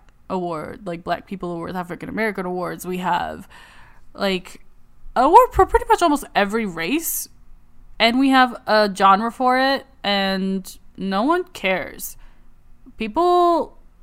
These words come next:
were singing Despacito without a problem.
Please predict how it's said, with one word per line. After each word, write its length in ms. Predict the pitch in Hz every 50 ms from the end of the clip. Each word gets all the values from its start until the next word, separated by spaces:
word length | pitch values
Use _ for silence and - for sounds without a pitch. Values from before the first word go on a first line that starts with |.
| -
were 260 | - 208 226 226 220 208
singing 420 | - - 196 190 214 226 233 233
Despacito 1040 | 208 202 196 - 190 180 180 - 185 190 185 196 185 180 180 175 170 - - - -
without 360 | - 170 180 180 180 185 175
a 60 | - -
problem. 520 | - 175 170 160 - - - - - -